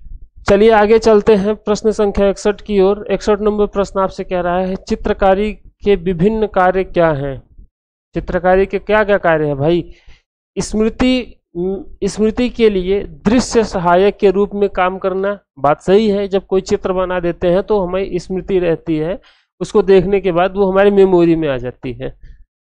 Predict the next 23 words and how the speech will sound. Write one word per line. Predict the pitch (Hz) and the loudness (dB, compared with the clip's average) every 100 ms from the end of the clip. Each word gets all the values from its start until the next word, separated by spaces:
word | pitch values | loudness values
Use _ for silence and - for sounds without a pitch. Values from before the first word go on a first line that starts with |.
| _ _ - | _ _ -2
कलाकृति | 190 214 240 220 202 240 | 2 2 0 -4 -4 -2
के | 240 | -2
अध्ययन | - 202 185 214 233 | 0 0 4 4 4
के | 226 | 0
रूप | 220 226 - | 0 -4 -4
में | 220 220 214 - | -6 -6 -10 -12
हम | 147 185 | -4 2
लोग | 226 226 | 2 0
चित्रकारी | - 214 208 202 185 196 233 | -6 -6 -4 0 2 2 0
को | 233 220 | 0 -2
इस, | - 170 - - | -2 -10 -10 -6
अभी | 180 170 220 | 0 2 2
कला, | 214 208 | 4 2
कलाकृति | 208 214 208 180 - 208 208 202 226 | 2 0 -2 -4 0 0 0 -4 -2
का | 208 | 0
अध्ययन | 190 170 226 | 2 2 4
ही | 220 | 2
तो | 196 | 0
कर | 165 190 | 0 0
रहे | 165 139 143 127 | 2 -2 -6 -8
हैं। | 127 - - - _ _ _ _ _ _ _ _ _ _ _ - - - | -10 -12 -20 -20 _ _ _ _ _ _ _ _ _ _ _ -20 -20 -20
स्वयं | - - 196 208 | -14 0 4 4
में | 240 240 233 | 4 4 4